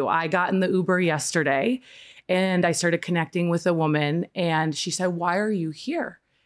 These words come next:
And I said, "I get the privilege to talk to Dean Graziosi." And she said to me, she said, "Oh my God." She goes,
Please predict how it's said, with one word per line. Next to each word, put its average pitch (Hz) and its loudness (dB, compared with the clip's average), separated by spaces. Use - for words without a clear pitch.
And 185 -4
I 180 -2
said, 160 -2
"I 202 -2
get 185 -4
the 156 -6
privilege - -4
to 170 -10
talk 156 -4
to 151 -14
Dean 160 -8
Graziosi." 147 -8
And 165 -2
she 160 -4
said 170 -2
to - -4
me, 151 -4
she - -10
said, 165 -2
"Oh 196 2
my 220 4
God." 175 -2
She - -4
goes, 175 0